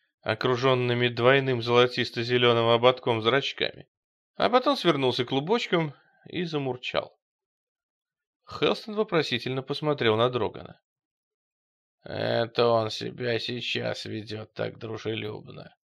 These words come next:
сказал старик. «Поначалу. А вообще этот кот убил в доме уже троих.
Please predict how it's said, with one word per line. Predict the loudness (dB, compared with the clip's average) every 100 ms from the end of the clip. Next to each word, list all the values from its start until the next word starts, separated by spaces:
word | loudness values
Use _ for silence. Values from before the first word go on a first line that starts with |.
| _ _ _ _ _ _ -20
сказал | -2 0 2 -2
старик. | -2 0 0 -2 -12 _ _ _ _ _ _ _ _
«Поначалу. | -8 -2 -2 -2 -4 -2 0 0 0 -2 -4 -12 _ _ _ _ _ -8
А | -2
вообще | 0 -2 -4 -4 0
этот | 0 -2 -6 -12
кот | -8 -4 -4 -8 -20 _ _ _ _ _ _ _ _ _ _
убил | -10 -8 -6 -6 -6
в |
доме | -4 -4 -4 -6
уже | -8 -6 -8
троих. | -6 -4 -2 -2 -6 -10 -12